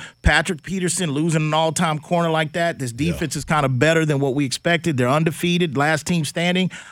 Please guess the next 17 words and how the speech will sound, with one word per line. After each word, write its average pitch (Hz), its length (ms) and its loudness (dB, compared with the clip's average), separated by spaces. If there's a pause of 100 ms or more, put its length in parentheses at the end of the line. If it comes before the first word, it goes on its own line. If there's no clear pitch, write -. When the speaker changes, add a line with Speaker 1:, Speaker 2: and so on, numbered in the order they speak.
(140)
Speaker 1:
I 156 140 6
thought 160 300 0
that 151 160 4
was 143 100 2
a 147 60 2
team, 160 260 0
but 120 100 0
nope, 170 300 2
Panthers 147 400 0
get 151 140 -2
it 139 100 -2
done. 160 300 2
Bill 143 260 2
gets 147 240 0
what 143 100 0
he 151 80 2
wants. 151 340 0